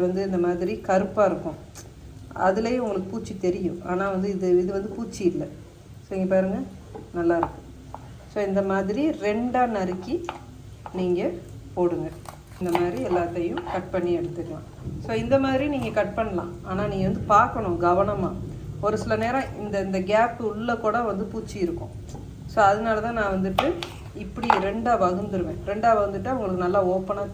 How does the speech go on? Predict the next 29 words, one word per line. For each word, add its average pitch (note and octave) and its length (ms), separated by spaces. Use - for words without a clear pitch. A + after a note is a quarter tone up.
தெரியும். F#3 360
அப்ப G3+ 220
நமக்கு F3+ 280
வந்து E3+ 160
பயம் G#3 340
இல்லாம F#3 260
நம்ம - 180
வந்து F3+ 240
சமைக்கலாம். E3+ 500
என்னன்னா G#3+ 280
பூச்சி A3+ 300
எதுவும் G#3 180
இருந்ததுன்னா F#3+ 420
உங்களுக்கு F3+ 280
நீங்க E3+ 220
சாப்பிட்றப்ப G3+ 520
கசக்கும். - 480
அதனால F#3+ 340
தான் A3+ 120
நம்ம F#3 200
பூச்சி G#3 240
பார்க்கணும். D#3 380
அது F#3 160
பச்சை G#3 260
காயில F#3+ 300
வந்து F#3 140
கண்டிப்பா A3 420
பூச்சி G#3 340
இருக்கும். D#3+ 280